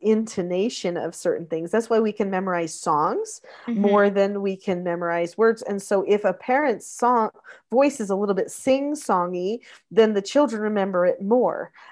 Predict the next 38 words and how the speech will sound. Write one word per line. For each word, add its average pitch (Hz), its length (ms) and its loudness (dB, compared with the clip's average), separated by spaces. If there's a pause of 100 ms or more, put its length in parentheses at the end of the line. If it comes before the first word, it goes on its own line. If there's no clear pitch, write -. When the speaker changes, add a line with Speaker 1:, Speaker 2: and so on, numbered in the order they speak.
Speaker 1:
actually. 175 680 0 (200)
And 240 140 2
that, 294 220 4
and 269 160 6
you 269 80 2
know 285 100 2
what? 277 120 6
Parents 339 360 -2
do 269 140 -2
this 254 160 -2
by 190 180 2
nature 185 460 -2
anyway. 202 500 0 (200)
Speaker 2:
<laughs> - 0 - (360)
Speaker 1:
So 262 180 8
par-, 262 340 6 (260)
<laughs> - 220 -16
parents 320 460 2
will 277 80 -2
say, 262 280 2 (240)
"Oh, 320 840 4
isn't 320 140 2
that 247 300 4
sweet?" 311 800 6 (200)
Or, 233 280 4
"Oh, 165 560 4
that's 175 280 2
a 214 60 2
boo-boo, 226 920 6 (240)
a 208 80 4
boo-boo." 254 500 8
Speaker 2:
<laughs> - 100 6
Speaker 1:
It, - 240 -2
that 320 200 6
sounds 392 500 4
musical. 269 840 4
It's 175 220 4
like, 185 220 4